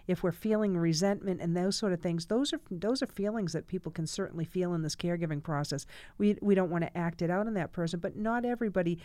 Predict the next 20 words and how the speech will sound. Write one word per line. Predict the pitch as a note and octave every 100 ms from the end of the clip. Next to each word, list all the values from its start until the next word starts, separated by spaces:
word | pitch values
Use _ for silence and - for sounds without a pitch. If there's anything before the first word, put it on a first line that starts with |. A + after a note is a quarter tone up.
| -
steps | - - G3+ F#3 -
up | F#3+ -
and | E3 E3
says | G3 F3
willingly, | D#3+ F#3 F#3 F3+ D#3+ D#3
"Oh, | E3+
this | F3 F3
is | F#3
something | - F3 E3 D#3+ D#3
that | - D#3+ D#3+
I'm, | D#3+ D#3 - -
you | -
know, | E3+
I'm | D#3+ E3
really | F3 E3+ -
overwhelmed | E3 E3 E3 E3
or | D#3
pleased, | - E3 D#3+ -
uh, | F3+
w-, | D#3+